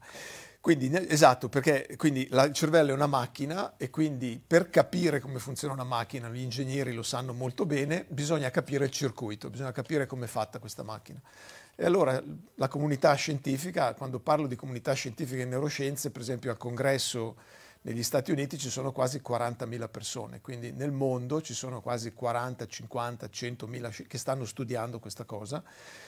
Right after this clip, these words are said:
Si è deciso di fare questi grandi progetti per mappare il cervello a tutte le possibili scale, dalla scala molto piccola alla scala molto grande. Quindi questo filmato che vedete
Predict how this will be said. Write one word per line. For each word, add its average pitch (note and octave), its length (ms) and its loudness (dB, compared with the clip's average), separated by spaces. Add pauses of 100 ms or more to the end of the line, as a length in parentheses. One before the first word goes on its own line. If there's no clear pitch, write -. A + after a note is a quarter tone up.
Si - 160 0
è - 20 4
deciso D#3+ 460 4
di C#3+ 140 4
fare C3 280 4
questi - 220 -8
grandi B2+ 400 2
progetti C3+ 760 0 (540)
per C#3 180 2
mappare D3+ 600 6
il D#3+ 120 0
cervello E3 520 2
a C#3+ 60 2
tutte - 380 -2
le D#3 120 2
possibili C3+ 500 0
scale, G#2 500 -2
dalla C3 220 0
scala D3 360 2
molto D3+ 360 2
piccola D3+ 560 -2
alla D3+ 160 2
scala C#3 320 2
molto B2 320 -6
grande. G#2+ 320 -8
Quindi D3 220 -4
questo C#3+ 240 -6
filmato C#3 520 0
che - 120 -8
vedete C3+ 560 -2